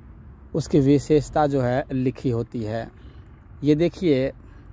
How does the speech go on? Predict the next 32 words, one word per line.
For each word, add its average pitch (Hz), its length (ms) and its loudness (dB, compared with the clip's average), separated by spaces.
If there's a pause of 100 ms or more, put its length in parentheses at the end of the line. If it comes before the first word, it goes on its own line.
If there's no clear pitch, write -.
(220)
गोलाई 143 460 2
है 139 240 0
और 139 200 -2
गोलाई 135 360 0
के 143 140 -4
ये 135 200 0
ऊपरी 143 440 -2
सिरे 143 320 0
पर 147 200 -2
जो 139 140 -2
है 120 220 -2
एक 120 260 -4 (680)
शुरुआती 131 560 0
में 131 280 0
कर्व 135 340 0
बोर्ड 127 280 -2
लगा 143 280 2
है। 127 180 0
ये 127 100 -2
कर्व 135 280 0
नंबर 143 540 2 (300)
तीस 151 300 2
है। 127 320 0 (2000)
इस 151 120 0
पर 180 200 4
जो 185 120 0
है 147 220 2
किलोमीटर 175 600 -2
एक 156 220 -2
सौ - 160 -4
उनसठ 151 500 0
के 143 180 -2